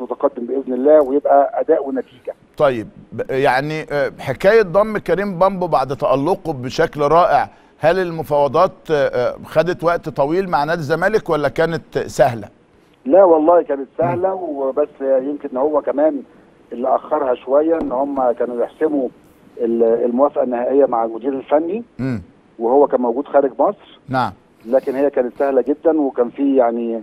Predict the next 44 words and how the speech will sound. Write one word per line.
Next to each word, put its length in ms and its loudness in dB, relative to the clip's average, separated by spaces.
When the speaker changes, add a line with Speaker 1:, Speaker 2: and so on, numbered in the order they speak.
Speaker 2:
مم. 220 -6
Speaker 1:
تعاون 360 4
ممتاز 680 -2
ما 100 -2
بيننا 260 -2
وما 160 0
بين 240 -2
ال-، 200 -2
يعني 380 0
ال-، 520 0
اللجنه 380 2
ال-، 220 -2
برئاسه 520 4
الكابتن 460 -2
حسين 180 -2
لبيب، 340 4
وانا 240 4
Speaker 2:
مم. 60 2
Speaker 1:
يعني 280 2
بقدم 320 -4
لهم 220 -2
كل 180 -2
الشكر 360 -2
على 140 4
التعاون 400 2
معانا. 240 -6
Speaker 2:
مم. 220 -6
طيب، 220 2
باللاعبين 580 0
الجدد 540 -2
اللي 200 0
هينضموا 460 -2
البنك 300 -6
الاهلي، 300 2
لان 200 -4
السنه 240 -2
اللي 420 -4
جايه 280 2
فيها 260 0
منافسه 380 -6
شرسه 360 -2
يا 40 -4
سياده 260 -8
اللواء. 220 -6